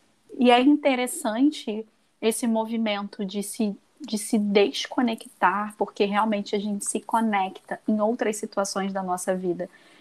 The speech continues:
Então, eu fiz uma série de coisas, eu maratonei uma série, eu fiz minha unha, enfim, eu fiz ligações,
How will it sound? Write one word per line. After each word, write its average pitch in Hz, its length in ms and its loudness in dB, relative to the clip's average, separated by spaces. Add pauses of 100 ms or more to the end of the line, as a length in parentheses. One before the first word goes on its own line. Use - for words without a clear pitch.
(160)
Então, 220 140 4
eu 226 80 2
fiz 226 200 2
uma 233 160 4
série 226 480 4
de 240 100 0
coisas, 202 680 2
eu 190 100 0
maratonei 190 640 0
uma 202 200 0
série, 190 680 -2
eu 180 120 0 (160)
fiz 190 180 -4
minha 185 240 -4 (140)
unha, 196 560 2 (340)
enfim, 214 440 0
eu 196 80 4
fiz 214 220 2
ligações, 196 1200 0